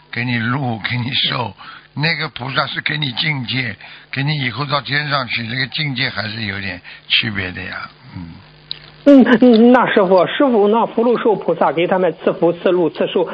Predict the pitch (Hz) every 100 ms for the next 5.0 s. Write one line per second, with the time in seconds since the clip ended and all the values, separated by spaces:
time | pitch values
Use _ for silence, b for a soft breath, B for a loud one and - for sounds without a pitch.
0 | B - 294 214 - 165 175 180 160 160
1 | 139 127 - 151 139 - 214 233 170 131
2 | 131 135 - 131 131 123 139 135 139 190
3 | 185 151 135 120 147 151 180 185 156 135
4 | 127 123 117 117 117 104 101 95 92